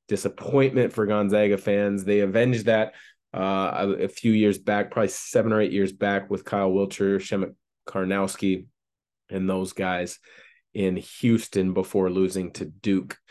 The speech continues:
in the regional final. And then the game that a lot of people,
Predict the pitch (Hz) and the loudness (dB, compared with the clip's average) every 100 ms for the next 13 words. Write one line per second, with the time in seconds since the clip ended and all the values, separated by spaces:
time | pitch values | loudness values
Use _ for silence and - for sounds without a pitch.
0 | _ _ 92 92 90 92 95 92 85 101 | _ _ -6 -4 -4 -4 -4 -8 -4 -2
1 | 95 92 85 - - - 101 95 98 98 | 0 -2 -6 -12 -18 -4 0 2 4 2
2 | 95 87 107 113 113 104 101 - - 95 | 0 -2 0 2 2 2 0 -2 -6 -2
3 | 98 107 107 - 113 104 101 95 | 0 2 2 2 0 2 2 2